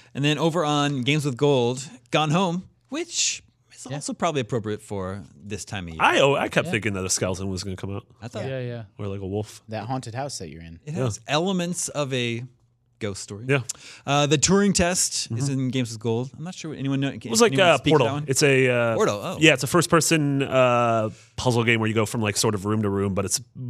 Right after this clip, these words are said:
Speaker 3: this really interesting dialogue you have with an A I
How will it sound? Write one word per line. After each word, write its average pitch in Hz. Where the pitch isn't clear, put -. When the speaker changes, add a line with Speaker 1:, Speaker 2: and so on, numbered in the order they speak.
Speaker 3:
this 127
really 139
interesting 110
dialogue 104
you 101
have 101
with 90
an 101
A 98
I 92